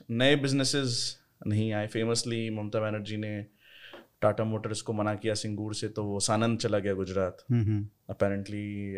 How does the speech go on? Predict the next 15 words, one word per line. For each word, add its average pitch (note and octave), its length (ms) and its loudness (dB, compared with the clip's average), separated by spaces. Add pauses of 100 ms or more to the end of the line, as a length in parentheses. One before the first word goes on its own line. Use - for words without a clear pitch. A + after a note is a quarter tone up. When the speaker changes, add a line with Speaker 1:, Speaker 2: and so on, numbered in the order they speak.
Speaker 1:
अ, G#2+ 220 -6
अभी G2 140 -4
जो G#2+ 100 -4
प्रधानमंत्री G2+ 500 -2
उस G2 80 -6
समय G#2 180 -6
जो G2+ 100 -8
मुख्यमंत्री G2 480 -6
थे G2+ 100 -8
मोदी, G2 300 -6
उन्होंने G2 440 -2
रतन F#2+ 240 -4
टाटा G2 220 -4
को G2 240 -6
एक F#2+ 160 -6